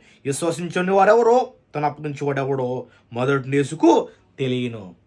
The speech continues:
యేసుతో సహవాసం చేస్తారండి, యేసుతో సహవాసం చేస్తారు, యేసుతో ఉండడానికి ఇష్టపడతారు. కానీ వారు బ్రతుకుల్లో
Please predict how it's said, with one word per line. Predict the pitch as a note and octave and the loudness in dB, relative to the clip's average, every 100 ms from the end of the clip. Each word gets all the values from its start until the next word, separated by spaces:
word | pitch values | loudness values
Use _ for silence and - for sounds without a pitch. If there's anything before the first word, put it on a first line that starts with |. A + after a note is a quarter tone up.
| - | -10
యేసుతో | C3+ F3 F#3+ F#3+ F3+ | -8 -8 -6 -2 0
సహవాసం | D#3 F3+ G3+ F#3+ | 0 2 0 -2
చేస్తారండి, | F3 D3+ D3 - C#3 G2+ F2 C#2+ - _ _ _ _ _ - - D#3 | -2 -2 -2 -4 -6 -8 -14 -18 -20 _ _ _ _ _ -20 0 4
యేసుతో | B3 B3+ C4 C4+ | 4 4 2 4
సహవాసం | B3+ C#4+ C#4+ C#4+ D4+ | 4 4 2 0 0
చేస్తారు, | C#4+ C#4 C4 D4 A3 - | 0 0 0 -2 -2 -6
యేసుతో | B3 A#3+ E4 E4 D4+ E4 | 0 4 4 4 4 4
ఉండడానికి | E4 E4+ E4 | 4 2 0
ఇష్టపడతారు. | D#4+ - F4 F4 E4+ E4+ - - _ _ _ | -4 0 4 4 6 2 0 -12 _ _ _
కానీ | B3+ D4+ C4 F#3+ G#3 G#3+ _ A#3+ | -2 -2 -6 -8 -10 -10 _ -6
వారు | B3 D#4 | 2 2
బ్రతుకుల్లో | D#4+ C#4+ D#4 D#4+ E4 E4 | 2 -4 -4 -6 0 2